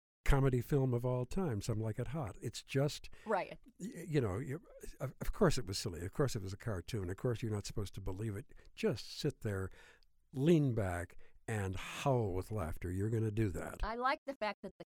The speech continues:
Speaker 2: Campaign takes jabs at local politics, but it doesn't do it in a mean and vicious way. It's just silly and crazy and wacky.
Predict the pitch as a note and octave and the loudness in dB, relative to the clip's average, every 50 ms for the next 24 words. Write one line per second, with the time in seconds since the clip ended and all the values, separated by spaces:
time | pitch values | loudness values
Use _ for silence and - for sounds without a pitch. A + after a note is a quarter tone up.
0 | - - - G#3 G#3 G3 - - G#3 G#3 F#3+ F#3 F#3 - - D#3+ - - - - | -16 -12 -10 -8 -8 -8 -8 -8 -6 -6 -6 -6 -8 -8 -10 -10 -10 -10 -12 -12
1 | D#3 D3 F3+ F3+ E3+ G3 G#3 A3+ G#3 F3+ - F3 F3 - - E3 F3 F#3+ - B3+ | -8 -4 0 2 4 4 4 2 0 -4 -8 -10 -10 -8 -6 -6 -6 -6 -4 -6
2 | A#3+ - C4 A#3+ A#3 A3+ A#3 A3+ - - A#3+ A#3 - - - - - - - - | -6 -2 0 0 2 0 0 -2 -4 -4 -8 -8 -8 -12 -20 -20 -20 -20 -20 -14
3 | - - G3 F#3 F3+ - - D#3+ D#3+ G3+ G3 G3+ G#3+ A3 B3 B3 A3 G3+ A3+ A#3 | -6 -4 -4 -2 -2 -6 -10 -6 -4 0 0 0 0 0 -2 -4 -4 -2 0 0
4 | A3 A3 A3 G3+ F#3 F3 E3+ D#3 E3 F3 F3 F3+ G3+ G#3+ G#3+ G#3+ G#3+ G3+ F#3+ F3 | 2 2 0 -2 -4 -8 -8 -8 -6 -6 -4 -2 -2 -2 -2 -2 -2 -4 -4 -6
5 | E3+ D3 F#3 F3+ - - F#3+ F3 - F#3+ F#3 F#3+ F3+ F3+ F3 - F#3 - - - | -6 -6 -6 -6 -6 -6 -8 -10 -8 -6 -4 -2 -2 -2 -2 -4 -8 -10 -10 -12
6 | - - - E3+ E3+ - - _ _ - - - - B3 B3 A#3 G#3+ A3+ A3 G#3+ | -12 -10 -8 -8 -10 -12 -16 _ _ -12 -10 -8 -4 -2 -2 -2 0 -2 -4 -4
7 | - - - - - - _ - E3+ - - - - - A3 G#3 G3 G3+ G3 - | -6 -12 -20 -20 -20 -14 _ -10 -10 -8 -10 -10 -6 -2 -2 0 -2 -2 -4 -6
8 | G#3 G3+ F#3 - F3 E3+ D#3+ D#3 E3+ F3+ F3+ E3+ F#3 F#3 - G#3 G3 F#3+ | -10 -10 -10 -12 -14 -14 -12 -10 -6 -4 -2 -2 -2 -4 -6 -12 -14 -14